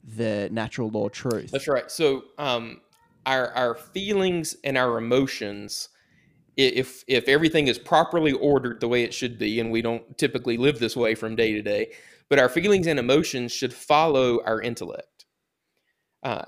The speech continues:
Speaker 2: so they should be based on the truth that we know, rather than being led by our feelings and emotions, and then using our intellect to validate those.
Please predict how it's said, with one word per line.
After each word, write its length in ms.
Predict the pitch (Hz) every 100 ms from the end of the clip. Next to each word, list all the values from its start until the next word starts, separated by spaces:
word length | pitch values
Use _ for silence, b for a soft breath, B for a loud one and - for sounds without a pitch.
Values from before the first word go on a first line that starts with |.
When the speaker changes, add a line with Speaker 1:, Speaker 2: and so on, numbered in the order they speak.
| -
Speaker 2:
so 180 | -
they 160 | 123 143
should 220 | 156 143
be 100 | 135
based 460 | 120 120 156 156 -
on 400 | 135 123 120 117 _ _ -
the 200 | 127 123
truth 640 | - - 160 180 - - _ _
that 320 | 135 135 -
we 180 | 123 113
know, 420 | 110 117 - - - _ _ _ -
rather 560 | 127 135 190 180 165 143
than 600 | 127 113 107 104 110 127 _ _ _ _ -
being 240 | 156 131 113
led 560 | 123 170 220 170 131
by 120 | 120 113
our 120 | 117
feelings 440 | - 131 123 117 117
and 140 | 113
emotions, 720 | 110 107 104 110 107 113 - _ _ _
and 180 | 131 131
then 220 | 151 156
using 360 | 147 165 143 127
our 140 | 120
intellect 460 | 151 160 127 117 -
to 80 | 117
validate 560 | 127 139 110 92 -
those. 400 | - - - -